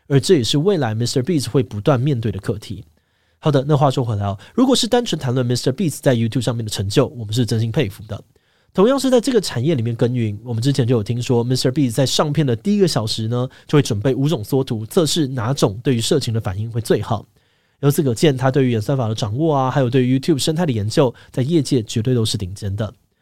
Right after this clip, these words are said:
而在深入了解Mister Beast的过去之后，我们也才知道，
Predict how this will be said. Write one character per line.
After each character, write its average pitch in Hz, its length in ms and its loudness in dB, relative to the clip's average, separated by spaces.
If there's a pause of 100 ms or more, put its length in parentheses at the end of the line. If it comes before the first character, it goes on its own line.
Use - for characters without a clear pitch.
(320)
而 196 60 -6
在 262 80 4
深 277 200 0
入 285 160 2
了 147 180 4
解 147 100 0
Mister 139 300 -2
Beast 151 320 -4
的 117 60 -2
过 202 180 4
去 156 140 0
之 139 120 0
后， 131 180 4
我 113 140 -6
们 117 120 -2
也 110 60 -2
才 107 140 -8
知 123 160 -4
道， 135 220 2